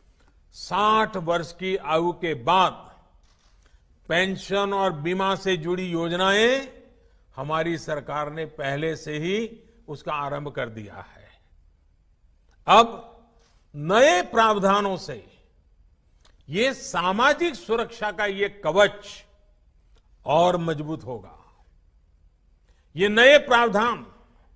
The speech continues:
देश के उद्योगों के लिए भी,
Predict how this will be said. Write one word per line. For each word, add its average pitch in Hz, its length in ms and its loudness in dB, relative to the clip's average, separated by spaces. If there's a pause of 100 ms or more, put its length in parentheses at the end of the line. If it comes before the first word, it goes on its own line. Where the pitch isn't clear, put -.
(680)
देश 185 500 0
के 254 280 -2
उद्योगों 185 720 -4
के 214 140 -2
लिए 170 240 -4
भी, 170 520 -6